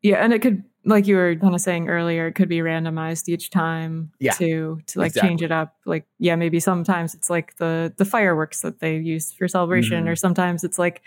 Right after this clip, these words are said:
Speaker 1: the pig that they were gonna kill to have a barbecue or <laughs> something like that.
Speaker 2: Yeah.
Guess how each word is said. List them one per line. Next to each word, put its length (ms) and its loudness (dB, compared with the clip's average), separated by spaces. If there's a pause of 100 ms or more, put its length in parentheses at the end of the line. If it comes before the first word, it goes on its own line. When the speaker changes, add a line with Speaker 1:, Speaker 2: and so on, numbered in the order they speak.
(380)
Speaker 1:
the 140 4
pig 360 2
that 180 2
they 100 4
were 120 2
gonna 260 -2
kill 360 0
to 100 -2
have 180 -2
a 80 -4
barbecue 640 -2
or 120 4
<laughs> 0 -
something 440 0
like 220 -6
that. 180 -2
Speaker 2:
Yeah. 300 0